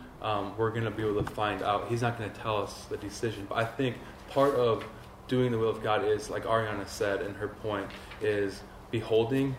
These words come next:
God, beholding Christ, becoming more like him. And if we're pursuing that will of God, which is our sanctification, we're seeing his heart more. We're seeing what he loves, what he enjoys, what,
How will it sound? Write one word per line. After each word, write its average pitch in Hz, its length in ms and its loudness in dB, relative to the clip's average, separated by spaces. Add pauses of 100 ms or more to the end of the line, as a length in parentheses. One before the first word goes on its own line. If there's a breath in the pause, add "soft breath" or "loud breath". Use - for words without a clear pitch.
(120)
God, 127 340 2
beholding 113 440 0
Christ, 123 400 0
becoming 113 400 -4
more 107 160 -2
like 104 260 0
him. 131 260 -2 (300 loud breath)
And 117 180 -2 (200)
if 123 220 2
we're 135 360 6 (420)
pursuing 135 680 2 (340)
that 120 240 4
will 123 80 8
of 113 120 4
God, 110 240 4
which 107 120 0
is 104 100 -6
our 104 120 4
sanctification, 107 880 -4 (420 loud breath)
we're 117 520 6 (260)
seeing 147 460 2
his 120 220 -2
heart - 360 -2
more. 85 140 -8 (220)
We're 120 120 2
seeing 139 300 4
what 127 140 4
he 123 200 -2
loves, 95 340 0
what 107 120 0
he 117 340 -2 (360 loud breath)
enjoys, 113 560 2
what, 113 120 2